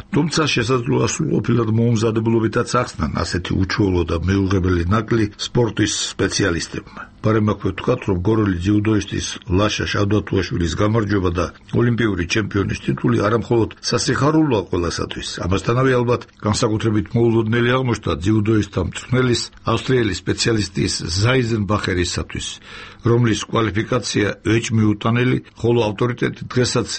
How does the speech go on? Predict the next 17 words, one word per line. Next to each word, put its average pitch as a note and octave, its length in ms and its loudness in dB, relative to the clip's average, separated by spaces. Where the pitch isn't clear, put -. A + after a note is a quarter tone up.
ისევ C#3 340 0
და C3 160 0
ისევ B2+ 320 0
შეურყეველია A2 800 2
ქართული F#2+ 480 -2
სპორტის G2+ 640 -2
მესვეურთათვის, A#2+ 840 0
რაც A2+ 300 0
ცოტა - 380 -2
არ F2+ 120 2
იყოს, G2+ 280 -2
გაგვირებას - 600 -2
იწვევს. - 420 -8
ოლიმპიადის C#3+ 680 2
ტელერეპორტაჟებს C#3+ 840 0
თუ A2+ 160 -2
ტელესესიებს, B2 920 0